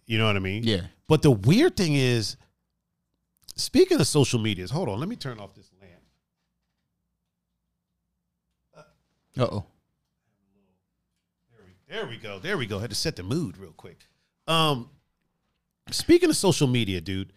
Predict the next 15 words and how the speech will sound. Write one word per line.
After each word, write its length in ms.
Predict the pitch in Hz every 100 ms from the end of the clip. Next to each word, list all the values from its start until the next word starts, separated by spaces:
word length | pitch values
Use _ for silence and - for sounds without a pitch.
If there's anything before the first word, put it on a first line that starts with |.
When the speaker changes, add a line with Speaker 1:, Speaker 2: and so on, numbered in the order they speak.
| _ _ _ _ _ _ _ _ _ _ _ _ _ _
Speaker 1:
Twitter's 420 | - - 427 427 110
a 60 |
wild 320 | 95 151 180
fucking 320 | - 196 147 123
place, 360 | 185 139 -
man. 320 | 110 113 110 107 _ _ _ _ _ -
I 160 | 240 330
have 220 | 302 339
friends 800 | - 185 190 139 117 120 - - _ _ _ _ _ 110
that, 320 | 143 139 -
uh, 580 | 139 131 123 117 113 107 _ _ _ -
I 200 | 202 285
have 180 | 233 233
friends 800 | - - 160 147 131 131 127 - _ 117
that 400 | 135 127 120